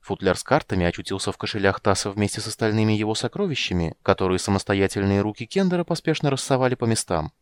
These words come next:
Кошели Тасс подвесил к поясу, перекинул через плечо, а один, самый маленький, удобно поместился в кармане новеньких ярко-красных штанов. Затем руки Тасса начали ловко превращать брелок в жезл, украшенный золотом и драгоценными камнями, и выглядевший как настоящий магический скипетр.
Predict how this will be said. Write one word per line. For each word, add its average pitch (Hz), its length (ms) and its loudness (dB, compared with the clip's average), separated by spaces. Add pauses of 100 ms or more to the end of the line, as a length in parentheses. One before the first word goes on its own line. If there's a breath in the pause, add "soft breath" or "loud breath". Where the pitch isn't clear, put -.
(600)
Кошели 98 300 -2
Тасс 95 180 0
подвесил 95 480 0
к - 80 -14
поясу, 175 460 -4
перекинул 98 500 0
через 104 240 -2
плечо, 185 460 -4 (100)
а 98 160 6
один, 165 260 2
самый 98 280 2
маленький, 87 560 0 (100)
удобно 95 380 2
поместился 95 540 -2
в - 40 -20
кармане 101 440 2
новеньких 127 480 -2
ярко-красных 151 680 0
штанов. 95 480 -2 (680)
Затем 101 400 2
руки 104 240 -2
Тасса 90 300 0
начали 90 300 0
ловко 92 300 0
превращать 92 500 -2
брелок 101 340 0
в - 20 -10
жезл, 156 300 -4
украшенный 92 540 0
золотом 90 420 0
и - 40 2
драгоценными 92 600 0
камнями, 90 640 0
и 90 80 0
выглядевший 92 560 -2
как 110 160 0
настоящий 175 500 0
магический 170 540 -2
скипетр. - 520 -8